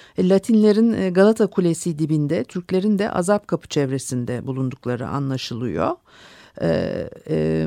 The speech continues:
bin beş yüz seksen sekiz yılında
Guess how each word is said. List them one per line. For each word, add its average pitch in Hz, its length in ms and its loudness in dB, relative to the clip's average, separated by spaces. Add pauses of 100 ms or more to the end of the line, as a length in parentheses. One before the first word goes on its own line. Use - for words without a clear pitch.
(140)
bin 180 300 2
beş 208 220 4
yüz 196 100 -6
seksen 190 440 2
sekiz 202 420 -2
yılında 175 540 2